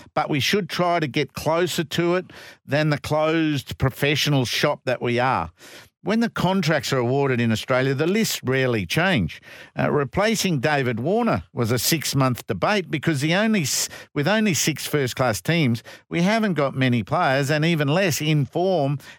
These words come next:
at a g-, any given time when we need them. Now, when there are so many in the Ranji Trophy, to stand out so brightly as he did,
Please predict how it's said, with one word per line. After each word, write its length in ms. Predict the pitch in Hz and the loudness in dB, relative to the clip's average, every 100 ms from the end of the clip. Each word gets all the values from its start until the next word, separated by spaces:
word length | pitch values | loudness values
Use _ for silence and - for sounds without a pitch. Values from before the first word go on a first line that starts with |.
| _ | _
at 180 | 143 143 | -2 0
a 60 | 139 | 0
g-, 180 | 110 - | -4 -2
any 240 | 151 147 | 0 2
given 340 | 120 147 135 113 | 0 0 0 0
time 280 | 139 135 | 0 2
when 140 | 131 117 | 2 2
we 100 | 113 | 2
need 220 | 139 139 | 2 2
them. 240 | 104 104 | 0 2
Now, 160 | 120 120 | 2 2
when 200 | 156 202 | 2 0
there 200 | 220 170 | 2 2
are 160 | 139 117 | 0 0
so 440 | - 151 160 170 | -2 0 0 0
many 460 | 143 160 175 117 - - | 2 2 2 0 -4 -8
in 140 | 127 131 | -2 0
the 120 | 120 | 2
Ranji 520 | 131 139 139 113 98 | 2 2 2 0 -2
Trophy, 640 | - 135 143 131 101 143 - - - - - | -2 -2 -2 -2 0 0 -4 -12 -18 -16 -2
to 160 | 156 | -2
stand 500 | - - 196 220 202 | -2 -2 0 2 2
out 220 | 165 120 | 2 0
so 220 | - 131 104 | 0 -2 0
brightly 520 | 127 131 151 113 110 | 0 0 0 0 0
as 220 | 110 95 | 0 2
he 240 | 131 139 | 0 2
did, 480 | 117 - 107 80 - | 0 0 0 0 -4